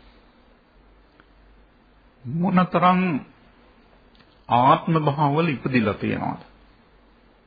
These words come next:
බුද්ධ දේශනාව නුවගත්තාම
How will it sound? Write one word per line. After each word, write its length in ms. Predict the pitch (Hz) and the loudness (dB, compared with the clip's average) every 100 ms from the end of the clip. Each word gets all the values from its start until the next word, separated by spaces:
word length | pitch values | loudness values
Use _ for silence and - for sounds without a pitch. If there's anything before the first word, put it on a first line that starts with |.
| _ _ _ _ _ _ _ _ _ _ _ _ _ _ _ _ - _ _ _ _ _ _ _ _ _ _ _ _ _ _ | _ _ _ _ _ _ _ _ _ _ _ _ _ _ _ _ -20 _ _ _ _ _ _ _ _ _ _ _ _ _ _
බුද්ධ 240 | 113 123 131 | -2 0 2
දේශනාව 600 | 127 127 - 139 131 127 | 2 2 0 0 2 4
නුවගත්තාම 840 | 127 120 120 113 101 - 127 131 | 2 0 2 0 0 -6 0 2